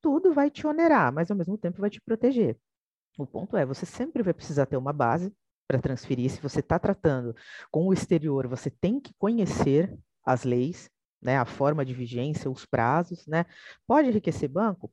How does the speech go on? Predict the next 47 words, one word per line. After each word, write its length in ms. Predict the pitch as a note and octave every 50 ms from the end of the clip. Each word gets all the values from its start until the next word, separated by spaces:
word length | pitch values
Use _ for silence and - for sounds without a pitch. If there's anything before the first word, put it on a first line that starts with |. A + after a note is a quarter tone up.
| _ _
Pode, 360 | F#3+ E3+ C3+ A#2+ G#2+ - - -
só 140 | _ - A2+
que 100 | - B2
você 180 | B2 - -
tem 220 | C3+ - - A#2+ A#2
que 80 | A2+
ter 80 | _ B2
uma 160 | A#2 B2 C#3
base, 420 | D#3 D#3 C3+ A#2+ A#2+ B2+ D3+ F3+ F#3+
você 220 | G3 G#3 - B3
tem 100 | - A#3
que 60 | A3
ter 80 | - -
uma 140 | G#3+ A3 -
segurança, 580 | - A3+ G3+ G#3+ B3+ A3+ E3 C3 B2+ - -
você 100 | - - -
tem 100 | - B2
que 80 | B2+ -
ter 60 | C#3
medidas 340 | C3+ C3 B2 B2+ C3 C3+ C3
de 60 | -
segurança, 520 | - D3 D3 E3 G3 F3+ B2+ G#2+ - -
né? 80 | B2 A#2+
Você 220 | - G#2+ - -
higieniza 480 | B2+ B2 B2 B2+ C3+ C3+ C#3 C3 B2+ B2+
banco, 340 | A#2+ B2+ C3+ C#3 B2+ - A#2+
você 220 | B2 A#2 - C3
utiliza 380 | B2+ - - C3+ C3 B2+ B2+ B2+
o 20 |
princípio 420 | - - B2+ B2 - - C3 -
da 120 | B2 B2+ B2
minimização, 640 | B2+ B2+ B2+ B2 B2 A#2+ B2 A#2 - - D3+ C3+ B2+
que 100 | - -
é 60 | A#2+
usar 260 | B2+ B2+ B2 B2 A#2+
só 200 | - - - C#3+
o 40 | C3+
que 100 | - - _
precisa, 520 | - - - - - C#3+ C#3 C3 C3 C3 - - - - - _
que 80 | - D#3+
é 60 | C#3+
onde 240 | D3 D#3+ E3+ E3+ D#3+
a 60 | D3
maioria 280 | C#3+ C#3+ D3 D3 D3 D3
das 180 | C#3+ D3 C3
empresas 380 | D3 C#3 - C#3 C#3 B2+ C3+ -
pecam, 400 | - _ D3 C#3+ C#3+ - - C3+